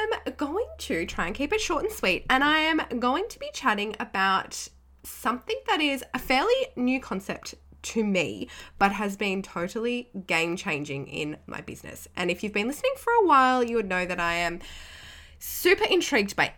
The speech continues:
energy and how we all function differently when it comes to our energy,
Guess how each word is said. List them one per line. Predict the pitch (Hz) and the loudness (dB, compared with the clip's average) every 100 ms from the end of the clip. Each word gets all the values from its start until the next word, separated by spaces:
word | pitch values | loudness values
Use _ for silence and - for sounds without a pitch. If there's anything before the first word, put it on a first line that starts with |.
| 320 | 0
energy | 339 330 302 302 294 | 2 2 2 0 0
and | - | -2
how | 196 - 214 202 202 196 190 - | -4 4 6 8 8 6 4 0
we | 180 170 | -2 -2
all | - 170 165 | -2 -2 -2
function | 160 - - - 175 190 - 311 339 370 190 | -4 -10 -6 2 2 2 -2 0 0 -2 -4
differently | 196 180 202 - 175 156 | -4 -4 -6 -4 -2 -2
when | 156 | -4
it | - | -6
comes | - 147 147 - | -6 -6 -6 -10
to | - 151 - | -8 -6 -6
our | 156 156 - - - | -6 -6 -8 -6 0
energy, | 480 349 - - | 2 2 -2 -8